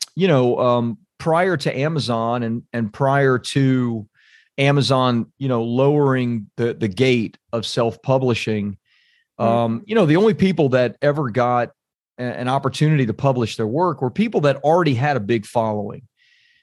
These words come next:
Speaker 1: Um, and that's true with traditional publishing today. I mean, if you go to a traditional publisher and you want a book deal,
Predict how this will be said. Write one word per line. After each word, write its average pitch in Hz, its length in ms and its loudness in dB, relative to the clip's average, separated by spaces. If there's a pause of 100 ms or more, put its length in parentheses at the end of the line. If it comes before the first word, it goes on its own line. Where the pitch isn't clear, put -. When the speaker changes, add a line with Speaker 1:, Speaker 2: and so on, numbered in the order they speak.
(100)
Speaker 1:
Um, 110 560 -2
and 151 100 2
that's 214 220 2
true 220 240 0
with 170 140 2
traditional 151 500 -2
publishing 131 680 0
today. 123 600 -2
I 113 40 -8
mean, 123 180 -2
if 120 160 -4
you 139 80 0
go 139 180 2
to 143 140 4
a 127 40 2
traditional 131 460 -2
publisher 139 480 -4
and 123 80 -4
you 123 120 -4
want 135 220 0
a - 20 0
book 120 280 -2
deal, 123 460 0